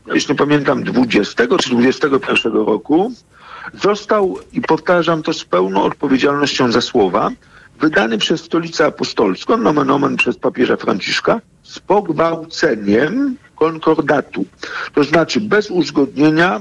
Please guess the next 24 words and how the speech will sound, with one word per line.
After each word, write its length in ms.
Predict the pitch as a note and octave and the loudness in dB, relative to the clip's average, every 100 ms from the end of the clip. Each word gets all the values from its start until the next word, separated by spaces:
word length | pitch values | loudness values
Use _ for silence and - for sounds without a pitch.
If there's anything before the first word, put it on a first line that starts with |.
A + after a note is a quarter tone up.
| G#2 | -4
mimo 260 | A#2+ B2+ C#3+ | -2 0 0
obowiązku 640 | B2 C#3 C#3+ C#3+ C3+ - | 0 0 0 0 -6 -10
konkordatowego, 960 | - A#2 A#2 B2 B2 A#2 A#2+ C3 G2+ G#2 - - - | -4 0 2 2 2 2 2 2 0 0 -8 -18 -14
z 140 | - | -4
kompetentnymi 920 | G#3 A3 G#3+ G3+ E3+ C3 D3+ E3+ E3 | -2 0 0 2 0 0 0 2 2
władzami 640 | C3 C#3 B2 C#3 C#3+ D3+ | 4 2 2 0 0 -4
państwa 680 | - B2 A#2 - - A#2+ A#2+ - _ - | -2 -2 -2 -8 -2 0 0 -8 _ 0
polskiego. 760 | D#3+ E3 - G#2 G2 F2 A2+ A2+ - - - - _ _ - - | 0 0 -2 0 2 2 0 0 -12 -18 -20 -20 _ _ -20 -6
To 60 | - | 2
jest 240 | - F#3+ | 2 2
fakt, 340 | - D3+ F2+ - _ _ _ | -2 -2 -4 -14 _ _ _
normatywny 760 | C3+ C#3+ C#3+ D3 F#3 F#3 F3 D#3+ | 0 2 2 0 0 -2 0 0
fakt. 360 | - G2+ - _ _ - - - - - - | 0 -4 -8 _ _ -20 -12 -10 -8 -10 -4
Proszę 340 | - - G#3 G#3 | 0 2 2 2
państwa, 380 | A3 A3+ F#3+ E3 | 2 0 0 0
w 80 | |
związku 480 | C3+ F3 G#3 G3+ G3+ | 2 0 2 0 -2
z 100 | F#3+ | 0
tym 300 | - D#3 D#3+ - _ _ C3 | 0 0 0 -10 _ _ 0
konkordat 540 | E3+ E3+ F3 F#3+ F#3+ F#3 | 2 2 2 2 2 2
na 80 | E3+ | 0
przykład 380 | - F3+ F3 | 2 0 0
nie 120 | F3+ F#3+ | 0 0
przewiduje, 840 | - F#3+ F#3 F#3 F#3+ D3 - | 2 0 -2 0 2 4 2